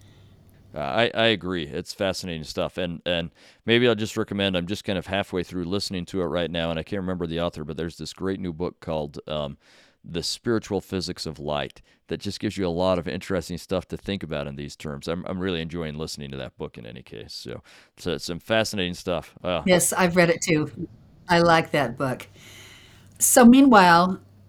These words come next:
Speaker 2: Moses is having this transcendent experience, and the children of Israel below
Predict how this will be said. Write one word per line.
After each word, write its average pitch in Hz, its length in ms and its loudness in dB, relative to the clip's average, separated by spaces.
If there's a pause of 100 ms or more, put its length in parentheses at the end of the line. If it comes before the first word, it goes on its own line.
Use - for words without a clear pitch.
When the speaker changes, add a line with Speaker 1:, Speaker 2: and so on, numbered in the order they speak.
(260)
Speaker 2:
Moses 262 400 8
is 240 100 2
having 190 320 8
this 175 180 0
transcendent 180 720 2
experience, 147 880 -2 (360)
and 170 400 8 (240)
the 165 160 0 (160)
children 208 680 4
of 165 160 -6
Israel 170 380 2
below 156 640 4